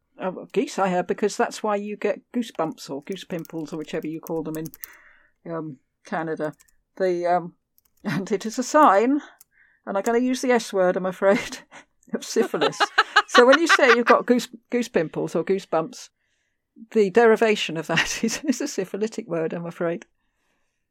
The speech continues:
Speaker 1: Huh.
Speaker 2: Huh. Nothing's coming up, except, wasn't it mentioned during Empson and Dudley's episode?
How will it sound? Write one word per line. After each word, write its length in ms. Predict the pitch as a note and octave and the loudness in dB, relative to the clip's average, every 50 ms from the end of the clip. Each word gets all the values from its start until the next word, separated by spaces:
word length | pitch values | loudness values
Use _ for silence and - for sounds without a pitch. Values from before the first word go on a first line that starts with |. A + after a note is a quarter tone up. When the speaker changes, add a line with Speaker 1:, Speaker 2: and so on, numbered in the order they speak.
| _ _ _ _ _ _ _ | _ _ _ _ _ _ _
Speaker 1:
Huh. 140 | G#4 G#4 C#4+ - _ _ _ _ - - | -4 -4 -4 -6 _ _ _ _ -20 -16
Speaker 2:
Huh. 260 | D#4 D#4+ F4 D#4 B3+ A3 - _ _ _ _ _ _ _ _ _ _ _ _ _ _ _ - | -12 -10 -10 -10 -12 -14 -18 _ _ _ _ _ _ _ _ _ _ _ _ _ _ _ -16
Nothing's 500 | A3+ A#3+ C#4 C#4 E4 E4+ F4 E4 - - | -14 -14 -12 -12 -10 -10 -10 -10 -10 -14
coming 340 | - B3+ A#3+ A#3+ A3+ A3 - - | -14 -14 -14 -12 -14 -16 -14 -14
up, 440 | G3+ C4 D#4+ C#4 F3+ D#3+ G3+ C4 _ _ _ _ _ _ _ _ _ _ _ _ _ _ _ _ _ _ _ _ | -12 -12 -10 -10 -12 -12 -12 -18 _ _ _ _ _ _ _ _ _ _ _ _ _ _ _ _ _ _ _ _
except, 600 | - C#4+ - - D#4 D4 C#4 - _ - - _ _ _ _ _ _ _ _ _ _ _ | -6 -6 -4 -4 -4 -4 -4 -6 _ -20 -20 _ _ _ _ _ _ _ _ _ _ _
wasn't 400 | - - - D#4+ - F#4 F4+ E4+ | -6 -6 -6 -6 -8 -10 -10 -10
it 140 | D#4+ D4 - | -10 -14 -12
mentioned 640 | G#3 G#3+ G#3 G3+ F3+ - - G3 F3+ F3+ F3+ _ - _ _ _ | -12 -12 -12 -12 -12 -12 -14 -16 -16 -18 -20 _ -20 _ _ _
during 600 | - G#3 G3+ G3+ G3+ G3+ G#3 G#3 G#3+ G#3+ G#3 G#3+ _ _ | -14 -14 -12 -12 -12 -14 -14 -16 -18 -20 -20 -20 _ _
Empson 480 | A3 G3+ G3+ F#3+ - - - A3+ A3+ A3 | -14 -14 -12 -12 -14 -14 -14 -14 -16 -16
and 220 | A#3+ B3+ A#3+ A#3+ | -14 -16 -16 -16
Dudley's 500 | - C#4+ D#4 E4 _ - A3+ F#3+ F3+ - | -16 -18 -20 -18 _ -18 -18 -16 -16 -16
episode? 640 | F3+ E3+ _ - - - - - D#3+ - - - | -16 -18 _ -16 -16 -14 -14 -14 -18 -18 -20 -20